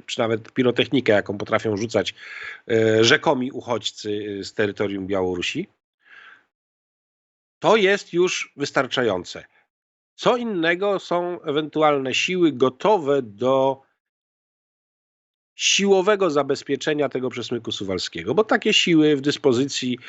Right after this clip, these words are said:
stacjonujących tam jednostek też są. Więc tu bym nie panikował absolutnie, aczkolwiek na tą panikę przede wszystkim liczą, e, białoruskie, e, służby specjalne i podmiana z ich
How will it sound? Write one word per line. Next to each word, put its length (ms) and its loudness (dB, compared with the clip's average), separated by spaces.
stacjonujących 720 0
tam 200 -4
jednostek 480 -4
też 440 0
są. 320 0
Więc 340 -4
tu 160 -2
bym 400 2
nie 120 2
panikował 680 0
absolutnie, 680 -2
aczkolwiek 500 0
na 140 0
tą 160 0
panikę 340 -2
przede 200 -6
wszystkim 400 -6
liczą, 520 -2
e, 360 2
białoruskie, 1120 2
e, 60 -2
służby 380 0
specjalne 680 -2
i 220 0
podmiana 720 0
z 280 -12
ich 500 -4